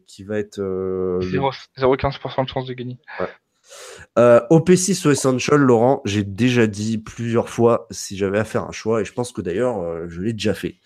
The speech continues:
Speaker 1: Le nouveau système de charge de O P six, un risque sur le long terme en termes de longévité.
Speaker 2: Ah, il parle de la charge rapide, là.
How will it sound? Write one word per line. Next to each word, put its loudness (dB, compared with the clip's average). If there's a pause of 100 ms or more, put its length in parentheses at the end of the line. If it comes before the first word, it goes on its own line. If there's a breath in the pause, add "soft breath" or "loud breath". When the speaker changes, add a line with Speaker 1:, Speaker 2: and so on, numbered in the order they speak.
(680 loud breath)
Speaker 1:
Le 4
nouveau 4
système 2
de 4
charge 0
de 2
O 2
P 0
six, -6
un 0
risque -2
sur 0
le 0
long -2
terme 0
en 0
termes 0
de 0
longévité. 0
Speaker 2:
Ah, 4
il -10
parle 0
de 2
la 4
charge 0
rapide, 2
là. -4